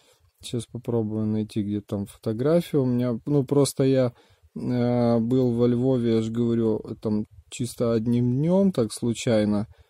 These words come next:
И только сейчас я заметил, насколько это обширная тема. То есть,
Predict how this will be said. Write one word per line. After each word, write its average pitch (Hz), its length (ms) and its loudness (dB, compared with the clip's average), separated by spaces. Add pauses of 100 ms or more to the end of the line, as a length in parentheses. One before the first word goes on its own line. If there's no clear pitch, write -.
(480)
И 123 760 2 (1000)
только 135 360 4
сейчас 143 760 0
я 123 160 2
заметил, 127 640 0
насколько 135 720 0
это 117 380 2
обширная 123 720 0
тема. 101 420 0
То 131 180 -2
есть, 113 160 -2